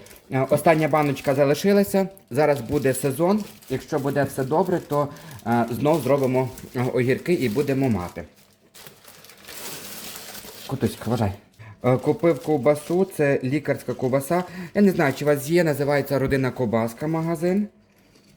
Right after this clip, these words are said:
Двісті п'ятдесят п'ять гривень, а на ціннику вроді було двісті п'ятдесят. Ну, менше з тим,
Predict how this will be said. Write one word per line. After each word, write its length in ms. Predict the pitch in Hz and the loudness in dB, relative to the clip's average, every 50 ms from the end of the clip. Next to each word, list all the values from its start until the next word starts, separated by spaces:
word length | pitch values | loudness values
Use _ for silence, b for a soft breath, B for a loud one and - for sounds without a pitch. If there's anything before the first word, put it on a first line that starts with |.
| _ _ _ _ _ - | _ _ _ _ _ -10
Двісті 540 | - 123 117 131 135 147 170 - - 165 139 | -8 -4 -2 0 0 0 0 -2 -4 -6 -2
п'ятдесят 540 | - 160 147 139 143 143 156 156 147 - - | 0 0 0 0 -2 -2 -2 -2 -2 -2 0
п'ять 200 | 156 147 123 143 | 0 0 0 0
гривень, 360 | 139 143 131 127 123 117 117 123 B B B B B | 0 0 0 0 0 -2 -4 -6 B B B B B
а 120 | - 135 135 | -2 0 2
на 140 | 139 139 | 2 0
ціннику 460 | 139 - - 185 196 180 175 - 151 131 | 0 0 0 2 2 2 2 0 -4 -2
вроді 280 | 120 143 151 131 131 | -2 -2 -2 -2 -2
було 200 | 113 123 127 127 | -4 -2 -2 -2
двісті 340 | 113 113 131 135 - - 120 | -2 -4 -6 -8 -8 -10 -10
п'ятдесят. 760 | 113 - 120 107 110 113 107 - - 107 101 104 - - - _ _ _ _ _ _ _ _ _ _ _ _ B B B B B B B B | -8 -6 -6 -6 -4 -6 -8 -6 -6 -8 -8 -8 -10 -14 -20 _ _ _ _ _ _ _ _ _ _ _ _ B B B B B B B B
Ну, 100 | 151 165 | 4 4
менше 240 | 170 170 160 165 151 | 4 4 2 0 -2
з 40 | |
тим, 240 | - - 123 110 104 | 0 0 0 0 0